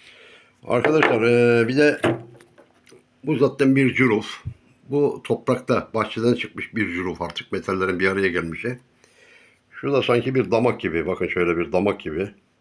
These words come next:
Bu da, e, deniz araştırmalarında gene denk geldiğim bir, e, çökelek sonucu oluşan cüruf arkadaşlar. Bunlarda demir var. Birçok metali, e, içerine topluyor bu.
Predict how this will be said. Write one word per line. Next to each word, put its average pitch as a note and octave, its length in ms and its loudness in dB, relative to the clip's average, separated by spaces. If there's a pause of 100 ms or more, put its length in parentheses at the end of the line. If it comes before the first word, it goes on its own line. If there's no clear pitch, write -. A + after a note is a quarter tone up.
(1080)
Bu C3 160 -4
da, B2 260 2
e, F#2+ 360 -2
deniz A2 240 4
araştırmalarında F#2+ 680 0
gene F2+ 240 2
denk G2 200 2
geldiğim F2+ 360 -2
bir, G#2 180 -4
e, F2 460 -4
çökelek G2 420 -2
sonucu F2 260 -4
oluşan F#2 320 -2
cüruf F2+ 260 -2
arkadaşlar. E2 640 -8 (920)
Bunlarda A#2+ 560 0
demir A2 260 4
var. F2+ 460 -2 (960)
Birçok B2+ 420 -4
metali, G#2+ 560 0
e, F#2+ 300 -2
içerine G2+ 420 -2
topluyor F#2+ 440 -4
bu. A2 220 -4